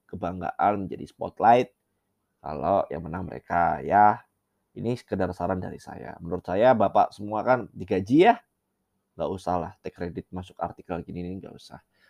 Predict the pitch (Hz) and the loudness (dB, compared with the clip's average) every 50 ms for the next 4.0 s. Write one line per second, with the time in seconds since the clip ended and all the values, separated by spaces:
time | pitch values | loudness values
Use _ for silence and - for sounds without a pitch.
0 | _ _ _ - 104 101 104 - - 92 98 104 98 92 90 85 - - 85 - | _ _ _ -8 -4 -4 -2 -2 -4 -4 -2 -2 -2 -2 -6 -10 -12 -14 -16 -18
1 | - _ _ _ _ _ _ _ _ _ _ _ _ _ _ _ _ _ _ _ | -20 _ _ _ _ _ _ _ _ _ _ _ _ _ _ _ _ _ _ _
2 | _ _ _ - 95 95 113 135 135 - - - 95 101 92 101 110 131 139 113 | _ _ _ -6 -4 -2 0 0 -2 -2 -4 -4 -4 -2 -2 -2 -2 -2 -4 -4
3 | 98 101 110 139 143 - 113 117 113 113 113 104 104 104 107 147 - - - | -4 -2 -2 -2 -2 -2 -4 -4 -4 -4 -4 -4 -4 -4 2 2 2 0 0